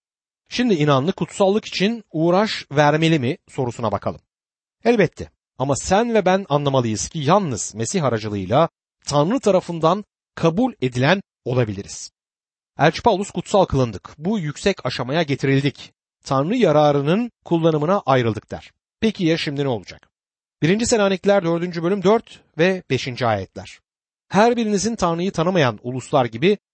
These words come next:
şehvet tutkusuyla değil, kutsallık ve saygınlıkta kendine bir eş alması." diyor.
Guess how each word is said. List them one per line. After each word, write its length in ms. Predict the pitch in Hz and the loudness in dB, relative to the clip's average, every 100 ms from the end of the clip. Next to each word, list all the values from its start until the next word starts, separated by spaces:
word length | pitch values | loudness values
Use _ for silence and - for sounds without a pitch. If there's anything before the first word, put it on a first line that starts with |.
| - | -6
şehvet 440 | - 165 185 220 | 0 2 2 -2
tutkusuyla 560 | 180 - 156 180 170 156 | -6 -14 -8 0 2 4
değil, 240 | 160 92 _ _ _ _ _ | 2 0 _ _ _ _ _
kutsallık 600 | 165 - 156 131 196 - | -10 -2 2 4 2 2
ve 100 | 160 | -2
saygınlıkta 720 | - 143 131 123 110 - 156 190 | 2 2 2 -2 -6 -2 0 0
kendine 500 | 160 131 107 170 170 _ - | -2 -2 -2 -2 -4 _ -4
bir 120 | 123 | 0
eş 200 | 104 - | 0 -2
alması." 360 | 90 90 - 87 | -8 -8 -12 -14
diyor. 180 | 73 | -18